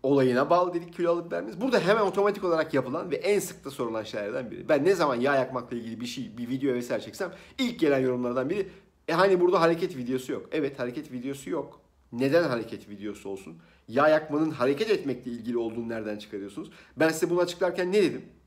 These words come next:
Yediğiniz aktivite seviyenizden düşük olacak. Yani neyi kontrol edeceksiniz önce?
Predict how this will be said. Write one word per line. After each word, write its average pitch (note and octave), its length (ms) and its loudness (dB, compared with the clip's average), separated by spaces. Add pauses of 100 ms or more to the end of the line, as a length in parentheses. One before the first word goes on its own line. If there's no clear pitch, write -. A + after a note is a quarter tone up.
(220)
Yediğiniz E3 840 2 (300)
aktivite F#3 480 2
seviyenizden B2 800 -4 (200)
düşük C4+ 260 -2
olacak. B2 280 2 (640)
Yani D#3+ 500 4
neyi F#3+ 220 6
kontrol E3 320 2
edeceksiniz A2+ 520 -4
önce? G#2+ 300 -8